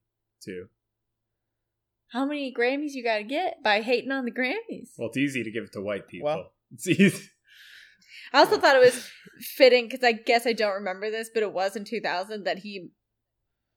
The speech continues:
Speaker 2: mes-, uh, he mentions Britney Spears and Christina Aguilera as well. I mean, he mentions a lot of other people as well, but
Speaker 1: Isn't
Speaker 3: Well,
Speaker 1: the
Speaker 3: so
Speaker 1: hook to one of the
Speaker 3: apparently
Speaker 1: songs,
Speaker 3: Chris-
Speaker 1: "New Kids on the Blo-, <laughs> Block Suck a Lot of Dick"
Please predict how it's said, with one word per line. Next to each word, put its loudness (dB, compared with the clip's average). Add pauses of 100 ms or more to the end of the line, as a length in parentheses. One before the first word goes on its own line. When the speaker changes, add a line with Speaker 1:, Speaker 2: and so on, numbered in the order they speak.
(180)
Speaker 2:
mes-, -6
uh, 2
he -10
mentions -8
Britney -4
Spears -10
and -12
Christina -16
Aguilera -8
as -10
well. -8 (340)
I 0
mean, 0
he -4
mentions -4
a -6
lot -4
of -12
other -8
people -12
as -12
well, -6
but -10 (140)
Speaker 1:
Isn't -4
Speaker 3:
Well, 4
Speaker 1:
the -12
Speaker 3:
so -2
Speaker 1:
hook 4
to 2
one -
of 2
the 0
Speaker 3:
apparently 6
Speaker 1:
songs, -6
Speaker 3:
Chris- -8
Speaker 1:
"New -8
Kids -6
on -4
the -10
Blo-, -10 (160)
<laughs> -20
Block -6
Suck -6
a -6
Lot -4
of -12
Dick" -6